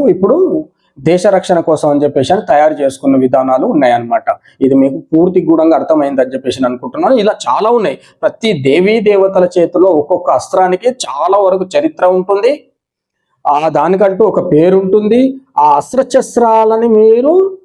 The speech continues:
సాధించడానికే గూఢంగా ఆ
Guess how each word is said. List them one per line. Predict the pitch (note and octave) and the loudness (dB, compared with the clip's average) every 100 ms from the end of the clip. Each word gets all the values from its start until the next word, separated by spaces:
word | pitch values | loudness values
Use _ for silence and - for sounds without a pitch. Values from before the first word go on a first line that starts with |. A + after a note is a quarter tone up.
| _ _ _ _ _ - D#3+ C#3+ | _ _ _ _ _ -12 -2 -2
సాధించడానికే | - D#3+ G3 C4+ C4+ A#3+ G#3+ G#3 G#3 | 2 2 2 2 0 0 0 0 0
గూఢంగా | F3 F3 F3 F3 G3+ D4 F4+ F#4+ - _ | 2 2 0 0 2 0 0 -6 -12 _
ఆ | - | -2